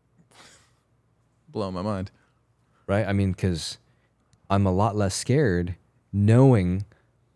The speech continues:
Speaker 2: what I could have beyond the fear or around the fear or away from fear.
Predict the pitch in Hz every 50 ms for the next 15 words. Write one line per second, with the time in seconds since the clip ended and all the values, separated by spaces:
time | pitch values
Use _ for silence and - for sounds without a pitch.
0 | _ - 85 92 98 98 - - 90 87 85 82 80 - - - - 87 76 -
1 | - - 98 113 92 60 - - - - - - _ _ _ _ _ _ _ _
2 | _ _ _ _ _ _ _ _ _ - - 95 92 90 90 95 98 95 92 85
3 | 80 - - 92 90 85 82 80 67 80 78 76 82 82 82 90 95 101 101 98
4 | 92 85 78 - - 85 82 85 82 69 78 80 80 62 69 80 78 87 95 104
5 | 101 - - 78 73 - - 80 76 73